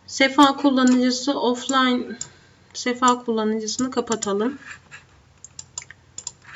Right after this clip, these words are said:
Ayşe kullanıcısını da kapatalım. Yeni bir kullanıcı açalım.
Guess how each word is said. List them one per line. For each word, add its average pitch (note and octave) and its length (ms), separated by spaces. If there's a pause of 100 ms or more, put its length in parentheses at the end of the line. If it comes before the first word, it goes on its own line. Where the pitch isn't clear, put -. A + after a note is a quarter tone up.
(240)
Ayşe B3 320
kullanıcısını A#3+ 720
da A3 60
kapatalım. G#3+ 680
Yeni A#3+ 260
bir A#3 160
kullanıcı A3+ 560
açalım. G#3+ 480